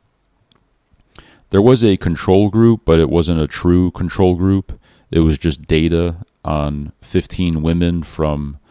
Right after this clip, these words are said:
a local university hospital who had Hashimoto's thyroiditis and subclinical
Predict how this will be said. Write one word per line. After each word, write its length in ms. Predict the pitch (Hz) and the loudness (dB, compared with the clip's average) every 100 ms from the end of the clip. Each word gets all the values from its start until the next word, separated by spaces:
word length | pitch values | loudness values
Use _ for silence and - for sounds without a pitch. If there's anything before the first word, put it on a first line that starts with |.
| _ _ _ _ _ - | _ _ _ _ _ -6
a 120 | 80 76 | -4 2
local 520 | 78 78 82 76 78 | 2 2 -2 -2 -2
university 640 | 78 76 76 73 78 78 | -4 -2 -2 -4 -6 -6
hospital 680 | 71 73 76 - 85 90 90 92 _ _ _ _ _ _ - | -4 -4 -4 -6 -4 -4 -6 -14 _ _ _ _ _ _ -8
who 180 | 78 | -6
had 260 | 71 80 78 | -2 -2 -2
Hashimoto's 680 | 80 82 - 82 82 80 - | -2 -4 -4 -2 0 0 -2
thyroiditis 720 | 85 85 87 90 90 87 - | -2 -2 -2 -2 -4 -6 -10
and 100 | 69 | -8
subclinical 880 | 80 69 - 78 76 73 73 71 | -8 -8 -6 -6 -4 -6 -6 -8